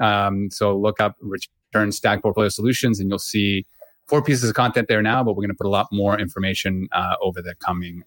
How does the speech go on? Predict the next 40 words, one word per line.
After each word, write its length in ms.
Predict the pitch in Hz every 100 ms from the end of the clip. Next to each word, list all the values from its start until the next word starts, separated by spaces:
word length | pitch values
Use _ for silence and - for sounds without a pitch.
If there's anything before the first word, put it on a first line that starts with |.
| _
weeks 340 | 92 90 - -
and 160 | 95 87
months. 460 | 85 85 85 - - - - _
So 320 | - - 90 87
do 400 | 98 104 101 98
like, 300 | 110 113 - -
uh, 100 | -
subscribe, 560 | 87 - - 120 110 101
comment. 340 | - 113 110
If 80 | 101
you 60 | 98
like 200 | 104 101
this, 280 | 107 - -
uh, 220 | 104 98
channel, 340 | - 104 101
you're 120 | 95
gonna 120 | 92 92
love 180 | 92
that 220 | 95 95 90
channel. 400 | 101 95 95 - - _ _ _
And, 400 | - 90 87 87
um, 640 | 87 87 87 85 85 87 - - -
and, 540 | 95 90 90 90 85
uh, 300 | 90 90 90
there 120 | 90 92
will 120 | 92
be, 480 | 92 95 95 101 95
uh, 120 | 101
you 100 | 107
can 80 | 101
sign 140 | 107
up 80 | 98
for 80 | 104
a 40 |
newsletter 360 | 135 151 156 143
so 140 | -
you 120 | 104
can 200 | 101 95
get 240 | 95 92 -
some 360 | - 95 92